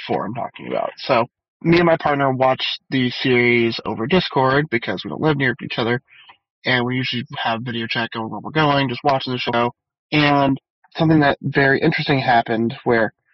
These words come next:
the moment where Victor Timely got spaghettified, I saw it half a few, like, a second or two before my partner <laughs> did. So I turn, look at the camera,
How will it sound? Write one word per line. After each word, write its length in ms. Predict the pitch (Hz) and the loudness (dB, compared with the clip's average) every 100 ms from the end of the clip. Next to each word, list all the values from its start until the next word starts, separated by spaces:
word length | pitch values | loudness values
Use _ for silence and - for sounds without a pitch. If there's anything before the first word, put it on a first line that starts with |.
| _ _ _ - | _ _ _ 0
the 80 | 131 | 4
moment 460 | 139 170 202 190 - | 6 6 6 4 2
where 520 | 165 165 156 151 147 | 4 6 4 2 0
Victor 320 | 127 147 143 | 0 -2 -2
Timely 580 | - 143 139 127 117 104 - | -2 0 2 2 0 0 -2
got 160 | 123 | -2
spaghettified, 960 | - - - 123 135 123 123 107 101 135 _ _ _ _ _ _ - - | -4 -8 -2 2 2 2 2 2 2 -4 _ _ _ _ _ _ -6 0
I 240 | 147 175 | 2 2
saw 280 | 175 175 156 | 2 2 4
it 60 | 135 | 2
half 280 | - 143 147 | 2 2 0
a 60 | |
few, 160 | 139 131 - - | -2 -4 -4 -4
like, 140 | 120 - | -4 -4
a 40 | |
second 340 | - 151 151 156 | -2 -2 0 -2
or 80 | 131 | 0
two 200 | - 131 | -2 -2
before 560 | 110 - - 120 110 - _ _ _ _ _ | -4 -8 -4 0 0 -4 _ _ _ _ _
my 100 | - - | -2 0
partner 300 | 180 180 160 - | 0 2 0 0
<laughs> 40 | |
did. 140 | - 190 - | -4 -4 -8
So 300 | - 131 127 | -6 -2 0
I 120 | 120 151 | 0 0
turn, 360 | 170 156 170 175 _ _ _ _ - | 2 2 0 -4 _ _ _ _ 0
look 220 | 151 151 | 2 4
at 180 | 151 127 - - _ _ _ _ - | 2 0 -6 -20 _ _ _ _ -4
the 80 | 147 | 0
camera, 480 | 185 180 151 143 | 2 2 4 2